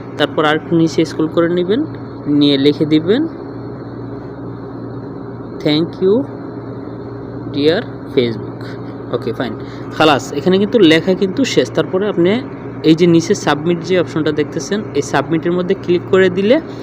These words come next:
বাস আপনার এটা Facebook-এর কাছে চলে যাবে, সাবমিট করা হয়ে যাবে।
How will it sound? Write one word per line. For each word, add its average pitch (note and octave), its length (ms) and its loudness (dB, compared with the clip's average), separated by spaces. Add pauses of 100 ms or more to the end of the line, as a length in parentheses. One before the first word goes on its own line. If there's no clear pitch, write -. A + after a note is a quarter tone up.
(260)
বাস C#3+ 280 2
আপনার D3+ 220 2
এটা D3+ 160 2
Facebook-এর D3+ 520 0
কাছে F#3 360 2 (400)
চলে D#3 240 8
যাবে, A#2 220 0 (1700)
সাবমিট E3+ 400 2
করা E3+ 220 8
হয়ে D3+ 300 8
যাবে। A#2+ 220 6